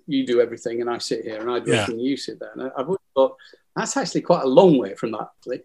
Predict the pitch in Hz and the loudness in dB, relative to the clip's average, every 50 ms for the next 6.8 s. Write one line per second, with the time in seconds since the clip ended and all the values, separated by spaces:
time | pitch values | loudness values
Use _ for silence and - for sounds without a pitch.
0 | _ - - 76 - - - - 160 151 139 127 120 - - - _ _ _ - | _ -12 -10 -10 -10 -10 -6 -2 -2 0 0 0 -2 -4 -6 -18 _ _ _ -16
1 | 156 - - - - 110 107 113 123 - 139 135 131 - - 147 - - 190 175 | -12 -8 -8 -8 -6 -6 -6 -6 -4 -2 -2 -2 0 2 2 2 2 2 2 2
2 | 165 196 175 - 170 151 156 156 147 143 147 151 - - 127 131 - - - 139 | 2 2 2 4 6 6 6 6 6 4 4 4 4 2 -2 -8 -8 -2 2 4
3 | 131 131 127 - - - 101 127 156 - _ _ _ _ _ _ _ _ - 131 | 4 4 2 0 -6 -8 -8 -10 -12 -14 _ _ _ _ _ _ _ _ -8 -4
4 | 123 123 123 - - 147 143 131 - - 135 - - - - 113 117 120 113 120 | -4 -4 -2 0 2 4 4 2 0 -2 -6 -6 -6 -4 -4 -4 -2 -2 0 0
5 | 123 117 - - - 123 120 127 135 131 120 123 117 - 139 139 127 123 123 113 | 0 -2 -2 -6 -8 -8 -6 -6 -8 -8 -6 -6 -6 -4 -2 -4 -2 -2 -4 -2
6 | 127 123 123 - - 127 131 113 - - - - - 120 131 - | -2 -2 -2 -2 0 2 2 2 0 -4 -12 -12 -10 -10 -10 -14